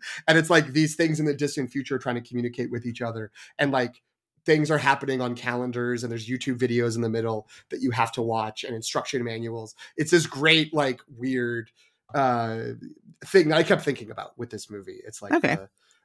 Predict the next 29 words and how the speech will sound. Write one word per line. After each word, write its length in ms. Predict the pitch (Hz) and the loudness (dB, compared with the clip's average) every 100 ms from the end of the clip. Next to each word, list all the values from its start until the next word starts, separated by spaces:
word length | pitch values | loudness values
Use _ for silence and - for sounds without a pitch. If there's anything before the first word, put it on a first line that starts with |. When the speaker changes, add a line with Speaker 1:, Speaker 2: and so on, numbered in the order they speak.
| _ | _
Speaker 1:
um, 260 | 131 123 123 | 0 0 -2
but 140 | 165 | -6
t-, 180 | - - | -6 -2
I 60 | 165 | 2
don't 100 | 170 | 6
know 60 | 170 | 4
if 80 | |
it's 120 | 156 - | 2 -2
more 140 | 123 | -2
successful, 560 | 120 110 110 - 123 - | -4 -8 -10 -10 -10 -4
and 120 | 123 | -2
maybe 200 | 117 113 | -2 -4
you 100 | 113 | -6
have 100 | 110 | -4
to 100 | 110 | -4
know 320 | 110 104 117 - | -4 -4 -8 -4
a 80 | |
little 180 | 113 113 | -4 -2
bit 100 | 110 | -4
about 200 | 107 107 | -6 -8
sports 440 | - 110 113 - - - - - | -8 -6 -6 -6 -14 -20 -20 -4
to 120 | 131 | -2
wa-, 240 | 113 120 - | -2 -6 -12
to 140 | - 135 | -4 -2
enjoy 320 | 123 123 117 | -2 -4 -4
it 100 | 120 | -4
as 140 | - 135 | -4 -2
much, 300 | 156 156 - | 0 0 -4
but 220 | 127 113 | -6 -6